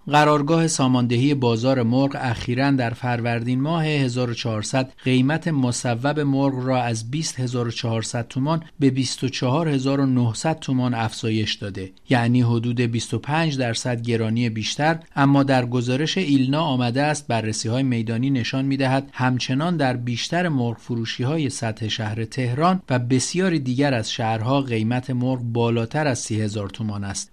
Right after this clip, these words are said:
با این اوصاف، نرخ تورم اعلام شده از سوی مرکز آمار ایران با آنکه بسیار بالا بود، برای مردمی که در مخارج روزمره خود مانده‌اند،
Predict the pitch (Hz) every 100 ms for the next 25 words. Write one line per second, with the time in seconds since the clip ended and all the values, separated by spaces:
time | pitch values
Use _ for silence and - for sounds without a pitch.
0 | - 147 170 160 143 170 165 - - -
1 | 156 156 - 151 143 139 131 135 147 135
2 | 127 131 123 139 131 147 123 - 135 123
3 | 113 113 127 117 113 120 123 117 117 127
4 | 120 117 113 120 120 117 117 110 110 -
5 | 131 117 120 120 127 135 180 185 156 143
6 | 143 151 143 131 127 143 151 143 135 123
7 | 117 117 123 123 135 135 120 113 113 113
8 | 113 131 107 - 113 110 117 120 120 127
9 | 151 160